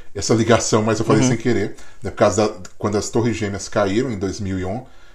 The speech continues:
Speaker 1: né, eles incluíram esse discurso, acharam o discurso e acharam bastante apropriado pra, pra época, eles
Speaker 2: Uhum.
Speaker 1: colocarem isso, né, então o
Speaker 2: Legal.
Speaker 1: Frodo tá bem desanimado, e aí o,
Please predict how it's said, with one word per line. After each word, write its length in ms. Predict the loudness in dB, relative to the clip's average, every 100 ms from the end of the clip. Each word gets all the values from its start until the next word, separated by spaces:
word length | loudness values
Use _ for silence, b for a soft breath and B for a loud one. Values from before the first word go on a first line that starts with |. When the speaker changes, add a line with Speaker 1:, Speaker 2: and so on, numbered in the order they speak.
| b
Speaker 1:
né, 140 | -4 -2
eles 180 | 0 -2
incluíram 480 | -2 0 2 2
esse 160 | 0 -6
discurso, 460 | -8 -8 -8 -6 -6
acharam 260 | -4 -4
o 40 | -4
discurso 420 | -8 -8 -8 -6
e 40 |
acharam 300 | -6 -4 -4
bastante 420 | -2 -4 -6 -6
apropriado 600 | -6 -4 -6 -2 -2 -2 -4
pra, 280 | 0 0
pra 320 | 0 -2 0 0
época, 360 | -2 -6 -10 -10
eles 160 | -4
Speaker 2:
Uhum. 100 | 2
Speaker 1:
colocarem 380 | 4 4 2 -2
isso, 180 | -8 -10 -12 B B B
né, 80 | -4
então 160 | 2 4
o 40 |
Speaker 2:
Legal. 200 | 6 6
Speaker 1:
Frodo 140 | 8 6
tá 40 |
bem 160 | 4 2
desanimado, 600 | 2 2 6 6 4 0
e 140 | 4
aí 220 | 4 4 4
o, 440 | 6 8 6 4